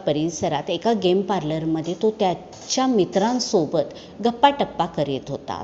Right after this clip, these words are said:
त्याचवेळी लॅपटॉपवरती चित्रपट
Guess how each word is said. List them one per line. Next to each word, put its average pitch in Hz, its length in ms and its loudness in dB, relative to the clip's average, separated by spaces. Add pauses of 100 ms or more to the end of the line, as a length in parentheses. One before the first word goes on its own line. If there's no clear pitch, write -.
(160)
त्याचवेळी 151 760 2
लॅपटॉपवरती 190 1000 2 (400)
चित्रपट 311 520 4